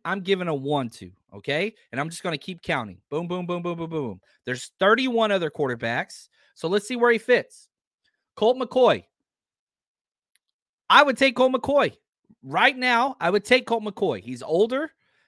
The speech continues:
the experience. We've seen him play good on bad teams. I don't think you can say that for Sam Darnold. I, I'm, I'm taking Colt McCoy there. And maybe I'm biased.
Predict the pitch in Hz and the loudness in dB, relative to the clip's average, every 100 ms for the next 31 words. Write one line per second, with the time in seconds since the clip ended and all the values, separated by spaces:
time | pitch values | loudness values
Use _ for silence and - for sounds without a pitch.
0 | - 131 123 - 190 226 262 294 285 156 | -10 -8 -10 -12 -4 -2 0 -2 -6 -12
1 | 151 190 185 170 190 156 175 175 160 160 | -10 -8 -8 -6 -6 -4 -4 -4 -2 -4
2 | 156 - 226 294 269 _ _ - 175 214 | -4 -8 -8 -8 -14 _ _ -10 -6 -4
3 | 208 208 196 233 220 208 208 196 185 - | -4 -8 -4 0 2 0 0 -4 -4 -8
4 | - 196 185 180 113 - _ _ - 123 | -6 -6 -2 -2 -2 -8 _ _ -10 -6
5 | 135 170 165 175 220 208 190 226 202 - | -2 0 0 0 0 -2 0 -2 -2 0
6 | 196 131 104 87 _ 123 123 156 160 143 | 0 0 -6 -12 _ -8 -4 -2 0 -2
7 | 123 185 208 214 202 | 0 2 4 2 0